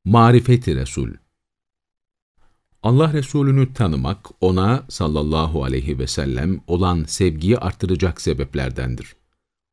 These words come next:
Marifet, muhabbetin kantarı, köprüsüdür diyenler bunu kastetmişlerdir. İlk dönemin salih insanları bunu bildiklerinden, onu sallallahu aleyhi ve sellem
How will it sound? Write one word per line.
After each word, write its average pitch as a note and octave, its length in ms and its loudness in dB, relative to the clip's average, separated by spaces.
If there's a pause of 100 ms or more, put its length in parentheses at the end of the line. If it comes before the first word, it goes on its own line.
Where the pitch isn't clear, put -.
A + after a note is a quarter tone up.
(120)
Marifet, E2 640 -2
muhabbetin F#2 880 0
kantarı, E2+ 720 -2 (180)
köprüsüdür F#2+ 600 -2 (100)
diyenler D#2 540 -2 (260)
bunu A2 260 2
kastetmişlerdir. C#2 1000 -6 (600)
İlk D3+ 220 0
dönemin A#2+ 440 2
salih F#2 420 0
insanları D2+ 720 0
bunu F#2+ 220 2
bildiklerinden, C2+ 840 -4 (400)
onu G2+ 360 2
sallallahu D#2 800 -2
aleyhi C#2+ 380 -4
ve D#2 80 -2
sellem D#2 480 -2